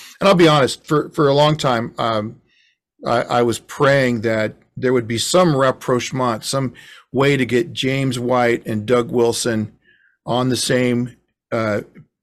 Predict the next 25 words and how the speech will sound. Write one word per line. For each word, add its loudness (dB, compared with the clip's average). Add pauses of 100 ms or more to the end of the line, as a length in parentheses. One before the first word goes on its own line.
(180)
playing 4
field 0
and -4
doing 0
something -2
purposeful -2 (320)
in 0
the 2
right 2
direction. -2 (240)
And -4
God 6
answered 0
my -4
prayer, 0
and -4
I -4
think -8
it 0
was -4
a -4
long -4
time -6
coming, -4
but -4